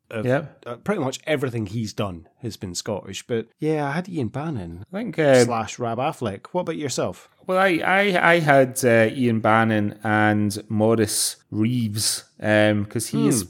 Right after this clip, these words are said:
Speaker 2: done a lot of Scottish stuff over the years, albeit, uh, we haven't always managed to, we haven't had him on the s-, podcast before, I don't think.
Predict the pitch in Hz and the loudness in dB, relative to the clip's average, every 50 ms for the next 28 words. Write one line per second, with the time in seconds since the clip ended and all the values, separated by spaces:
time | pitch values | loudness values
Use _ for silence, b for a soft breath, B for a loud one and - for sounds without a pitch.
0 | _ _ 135 120 117 117 107 110 113 113 110 107 98 - - - 120 117 117 113 | _ _ 0 2 2 2 4 4 4 4 2 0 -2 -6 -4 0 0 0 0 -2
1 | 101 - - - - 120 113 104 - - - _ _ 120 110 107 107 107 104 110 | -4 -8 -10 -6 -4 -4 -4 -4 -6 -10 -20 _ _ -4 0 2 2 2 4 6
2 | 120 120 117 113 107 - - - - - 110 107 117 113 117 110 104 - - - | 6 8 8 6 4 2 -2 -4 -2 -2 -2 0 4 4 6 4 4 2 -2 -12
3 | _ - 110 104 104 104 101 101 104 104 110 107 110 98 95 107 104 101 101 95 | _ -2 0 0 2 2 2 0 -2 -2 -4 -4 -6 -4 -2 -2 0 0 -2 -4
4 | - - 101 101 101 98 - - - - 101 95 92 - - _ - 117 110 107 | -4 -4 -4 -2 -2 -4 -6 -8 -6 -4 -4 -4 -4 -6 -10 _ 0 0 0 2
5 | 110 98 - - _ _ _ _ - - 110 104 107 101 101 98 95 92 - _ | 0 -4 -4 -6 _ _ _ _ -4 -2 0 0 0 -2 -2 -2 -4 -6 -8 _
6 | _ - - - - - _ _ - - 110 117 120 117 - 107 101 95 - - | _ -6 -4 -4 -4 -8 _ _ -4 0 0 0 0 0 -4 -4 -4 -4 -6 -8
7 | - 104 - - 110 104 104 104 101 104 117 120 117 110 - - _ - 143 123 | -10 -12 -8 -4 -2 0 0 0 -2 -2 -4 -4 -4 -4 -6 -18 _ 0 2 2
8 | 107 104 104 - - - - - - _ | 2 0 -4 -8 -16 -18 -18 -18 -18 _